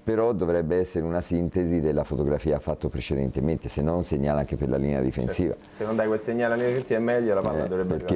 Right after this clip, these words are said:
Speaker 2: arrivare.
Speaker 1: ora la palla lui la mette dietro la linea e Shaarawy gli ruba il tempo, perché qui poi una frazione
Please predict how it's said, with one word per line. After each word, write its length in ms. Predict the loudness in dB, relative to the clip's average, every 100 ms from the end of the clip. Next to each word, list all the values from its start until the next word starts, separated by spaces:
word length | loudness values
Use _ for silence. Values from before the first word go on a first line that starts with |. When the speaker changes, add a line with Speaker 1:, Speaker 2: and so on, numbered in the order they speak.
| 2
Speaker 2:
arrivare. 140 | 2
Speaker 1:
ora 480 | 2 2 2 0 -4
la 140 | -2 0
palla 500 | 2 2 4 2 0
lui 160 | 0 2
la 100 | 2
mette 280 | 0 0 2
dietro 220 | 2 2
la 60 |
linea 300 | 2 2 0
e 280 | 0 2 2
Shaarawy 680 | 2 0 2 2 4 4 2 -4 -20 -20 -8
gli 320 | 0 2 4
ruba 280 | 4 4 4
il 220 | 2 0
tempo, 420 | 0 0 0 -2 -2
perché 360 | -2 -2 -4
qui 180 | -2 -4
poi 260 | -2 -2 0
una 140 | -2
frazione 720 | 0 -2 0 0 2 2 0